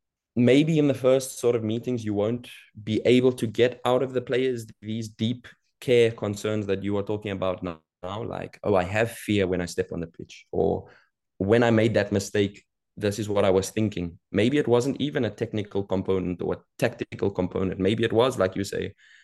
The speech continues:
a mental component where he had fear when receiving the ball before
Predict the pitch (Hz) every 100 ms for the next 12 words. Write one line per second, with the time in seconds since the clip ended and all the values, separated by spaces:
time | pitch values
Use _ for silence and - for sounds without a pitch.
0 | - 98 95 110 107 101 98 92 95 92
1 | 101 98 95 90 90 85 95 98 113 -
2 | 123 117 98 95 92 87 104 98 98 92
3 | 92 90 92 - 95 - 107